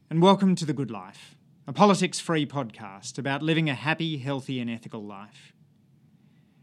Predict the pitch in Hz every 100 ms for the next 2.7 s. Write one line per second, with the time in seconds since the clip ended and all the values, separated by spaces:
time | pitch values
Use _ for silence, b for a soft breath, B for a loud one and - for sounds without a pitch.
0 | - 190 240 233 151 120 131 147 156 -
1 | - 185 175 170 165 156 143 151 175 180
2 | 160 151 143 139 123 101 98